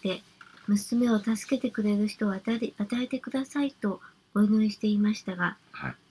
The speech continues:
Speaker 1: 本当に神様は子供のいないご夫婦を助け手として与えてくださいました。
Speaker 2: うん。うん。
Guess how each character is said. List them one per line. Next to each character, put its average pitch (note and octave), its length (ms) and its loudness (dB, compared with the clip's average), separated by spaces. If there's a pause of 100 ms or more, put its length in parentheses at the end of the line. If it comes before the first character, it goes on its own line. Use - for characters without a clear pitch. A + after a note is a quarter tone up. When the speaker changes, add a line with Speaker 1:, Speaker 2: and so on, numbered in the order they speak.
Speaker 1:
本 A3+ 160 4
当 B3+ 160 2
に B3 120 0
神 C4 240 0
様 G#3 280 2
は F3+ 220 -2 (380)
子 F3+ 100 -4
供 A3+ 260 4
の B3 160 2
い A#3 100 2
な A#3 160 2
い A3 140 0
ご G#3 100 0
夫 C4 300 2
婦 G#3+ 160 -2
を F#3+ 120 -2
助 G3 320 -4
け A3 40 -8
手 B3 100 -2
と B3 160 -2
し - 60 -12
て A3 100 -6
与 G3+ 240 -2
え A3+ 40 -6
て B3+ 80 -4
く - 100 -10
だ B3+ 100 -2
さ B3 160 -6
い B3 60 -6
ま B3 160 -4
し - 120 -10
た。 F3 120 -4
Speaker 2:
う - 20 -2
ん。 - 380 -14
う - 20 -20
ん。 - 80 -20